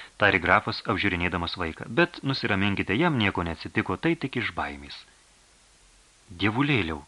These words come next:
sušuko motina, "gal jūs tik raminate mane? Žiūrėkite, koks jis išblyškęs. Vaikuti, mano sūneli, Eduardai, atsiliepk.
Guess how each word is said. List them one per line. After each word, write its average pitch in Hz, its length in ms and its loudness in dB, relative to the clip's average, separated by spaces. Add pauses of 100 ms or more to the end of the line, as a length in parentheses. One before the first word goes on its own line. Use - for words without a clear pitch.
sušuko 117 400 0
motina, 104 440 6 (560)
"gal 139 260 10
jūs 143 160 6
tik 120 160 4
raminate 143 420 6
mane? 175 280 4 (380)
Žiūrėkite, 139 460 6
koks 156 300 2
jis 143 160 2
išblyškęs. 143 720 0 (240)
Vaikuti, 127 580 4
mano 120 220 4
sūneli, 127 640 6 (260)
Eduardai, 127 600 6
atsiliepk. 139 560 -2